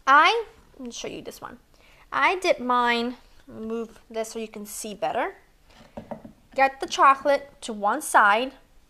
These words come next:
nice and easy. Take your strawberry and just right in, about two-thirds of the way in, 'cause you wanna be able to see the top of the strawberry. Look at that, thick, it's perfect, it's exactly what I want.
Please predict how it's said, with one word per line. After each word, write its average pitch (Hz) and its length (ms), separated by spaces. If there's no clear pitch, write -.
nice 214 600
and 311 160
easy. 226 380
Take 247 220
your 339 100
strawberry 214 640
and 226 260
just 233 460
right 254 240
in, 190 220
about - 180
two-thirds 381 460
of 269 60
the 247 100
way 202 240
in, 175 240
'cause 269 140
you 294 80
wanna 285 160
be 254 80
able 226 140
to 202 40
see 208 480
the - 80
top - 220
of - 60
the - 60
strawberry. - 560
Look 240 180
at - 80
that, - 160
thick, - 340
it's - 180
perfect, - 880
it's 240 140
exactly 214 460
what 233 140
I 240 60
want. 381 260